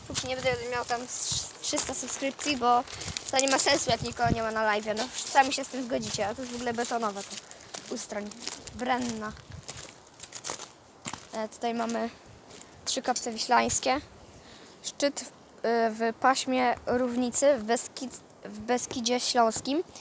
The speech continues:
Trzy kamienne znajdujące się na szczycie są, symbolizują górę Trzy Kopce, która na,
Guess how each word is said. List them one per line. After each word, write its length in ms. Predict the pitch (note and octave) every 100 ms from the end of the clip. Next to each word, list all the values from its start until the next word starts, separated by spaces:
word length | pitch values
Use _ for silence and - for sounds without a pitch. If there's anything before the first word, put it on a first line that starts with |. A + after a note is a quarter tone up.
| - - - - -
Trzy 220 | - D4+
kamienne 500 | D4+ C#4 C4+ C#4+ C#4
znajdujące 720 | B3 C4 C4 A#3 B3 C#4 C#4+ C#4
się 180 | - B3+
na 340 | B3 B3 A#3+
szczycie 600 | - - C#4+ - C4+ A#3+ - - - - -
są, 460 | - - B3+ B3+ A3 - -
symbolizują 1400 | - - C4+ C#4 B3+ B3+ B3+ B3 G#3+ C4+ C#4 G#3+ G#3+ C4 - - - - - - - - - - - - - - - - - - - - - - A3+
górę 540 | A3+ D4 C#4+ A#3 C4
Trzy 240 | - - D4
Kopce, 600 | - C4 - - C4+ -
która 380 | - D4 C4 C4
na, 240 | B3+